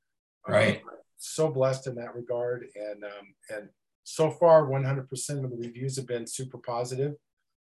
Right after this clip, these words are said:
Speaker 1: Um,
Speaker 2: Excellent.
Speaker 1: a couple people said if it's their pick of the album of the year, um, for them, and they listen to it all the time. And it's just been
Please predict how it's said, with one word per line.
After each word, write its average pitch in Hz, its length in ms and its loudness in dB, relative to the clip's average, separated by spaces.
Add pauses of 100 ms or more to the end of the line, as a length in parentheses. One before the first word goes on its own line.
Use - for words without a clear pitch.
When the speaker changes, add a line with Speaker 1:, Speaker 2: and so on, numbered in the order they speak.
(100)
Speaker 1:
Um, 113 120 -6
Speaker 2:
Excellent. - 500 0
Speaker 1:
a - 420 -14
couple 131 140 -4
people 131 280 -8
said 127 360 2
if 107 160 -16
it's 117 300 -10
their 120 160 -4
pick 127 280 -8
of 117 80 -8
the 107 160 -12 (160)
album 117 220 0
of 117 80 -10
the 107 60 -14
year, 127 420 -2 (560)
um, 113 420 -6 (100)
for 123 80 -8
them, 117 340 -6
and 101 200 -14 (160)
they 113 120 -8
listen 120 280 -6
to 120 140 -8
it 113 40 -6
all 113 160 -4
the 113 60 -12
time. 113 400 -14
And - 80 -18
it's 135 180 -6
just 196 220 -2
been 151 320 0